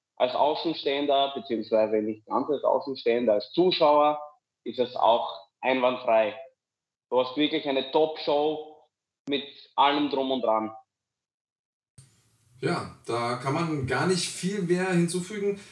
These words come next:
Speaker 2: Äh, Bogdan, ich finde, ähm, das ist cool, dass wir auch sukzessive dazu kommen, äh, Leute aus Österreich vorzustellen. Wir wollen ja auch immer den ganzen Dachraum irgendwie behandeln. Äh, und deswegen ist es großartig, dass wir Inferno auch übertragen hier auf Fighting. Am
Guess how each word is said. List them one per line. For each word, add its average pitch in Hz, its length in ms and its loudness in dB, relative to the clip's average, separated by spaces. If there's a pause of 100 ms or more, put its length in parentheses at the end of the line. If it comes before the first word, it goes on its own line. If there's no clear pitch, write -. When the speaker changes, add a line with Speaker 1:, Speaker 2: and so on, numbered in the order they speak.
(140)
Speaker 2:
Äh, 156 120 0
Bogdan, 170 400 -2
ich 131 120 -2
finde, 208 540 0 (260)
ähm, 160 560 -4
das 156 160 -2
ist - 120 -4
cool, 196 180 -2
dass 180 180 2
wir 175 200 2
auch 175 300 -4 (180)
sukzessive 175 560 0
dazu 165 240 -2
kommen, 170 520 -2
äh, 151 60 -2
Leute 160 420 2
aus 147 160 -4
Österreich 160 400 -2
vorzustellen. 160 680 -4
Wir 131 80 -6
wollen 147 180 0
ja 151 160 -2
auch 143 80 -6
immer 151 240 -4
den 135 140 -2
ganzen 135 400 -4
Dachraum 151 520 -6
irgendwie 151 220 -2
behandeln. 165 540 -2 (320)
Äh, 143 180 -2
und 147 240 -2
deswegen 151 380 0
ist 131 120 -4
es 139 140 -4
großartig, 147 540 -2
dass 143 240 -4
wir 143 280 0 (280)
Inferno 156 460 0
auch 151 180 -6
übertragen 143 580 -6
hier 147 180 -4
auf 143 200 -6
Fighting. 170 580 -4
Am 165 240 -8